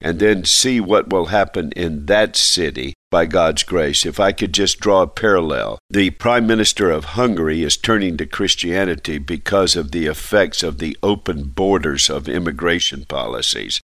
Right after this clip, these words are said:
But in San Francisco, what you see is the attempt to say, "Our lives and our city are going to be open borders to do anything we want." Christianity will confine me. Oh, no, no, no.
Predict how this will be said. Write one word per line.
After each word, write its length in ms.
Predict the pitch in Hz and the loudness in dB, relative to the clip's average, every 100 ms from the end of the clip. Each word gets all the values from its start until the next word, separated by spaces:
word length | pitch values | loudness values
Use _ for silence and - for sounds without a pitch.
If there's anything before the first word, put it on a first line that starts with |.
| - | -6
But 200 | 78 87 | 0 2
in 160 | 85 78 | 2 2
San 280 | 110 107 | 2 2
Francisco, 720 | - 78 - 101 - - 76 78 | 0 -2 0 2 2 2 -2 2
what 280 | 107 110 | 2 2
you 80 | 107 | 2
see 380 | - 117 107 95 | 2 4 4 2
is 240 | 90 85 | 0 0
the 180 | 95 87 | 0 0
attempt 520 | 82 - 127 113 - | 0 0 0 0 0
to 80 | 95 | -2
say, 420 | - 104 98 87 71 | 0 4 4 2 0
"Our 220 | 90 98 90 | 2 2 2
lives 520 | 98 117 131 123 - | 4 4 2 0 -2
and 140 | 90 | 0
our 120 | 87 | 0
city 520 | 85 - 117 95 82 - | 0 2 2 2 -2 -2
are 140 | 87 80 | -2 -2
going 320 | 92 95 82 | 0 -2 -2
to 120 | 87 | -4
be 220 | 78 90 - | -2 -2 0
open 400 | 104 - 92 76 | 0 0 -4 -4
borders 480 | 67 95 80 85 - | 0 2 2 -2 -4
to 140 | 80 | -6
do 240 | - 90 80 | -4 -4 -2
anything 600 | 95 98 95 - 87 82 | -2 -2 -2 -2 -4 -2
we 140 | 82 76 | -4 -4
want." 460 | 78 82 67 - - _ _ - | -2 -2 -2 -8 -14 _ _ -4
Christianity 680 | 143 139 - 131 123 113 110 | 0 2 4 4 2 0 0
will 200 | 101 101 | 2 2
confine 640 | - 90 - 107 101 82 | 0 -4 0 2 2 0
me. 200 | 64 53 - | -4 -8 -6
Oh, 380 | 85 95 95 90 | 0 4 4 4
no, 260 | 80 80 78 | 0 -2 -2
no, 240 | 73 76 | -4 -4
no. 400 | 69 73 60 | -4 -4 -4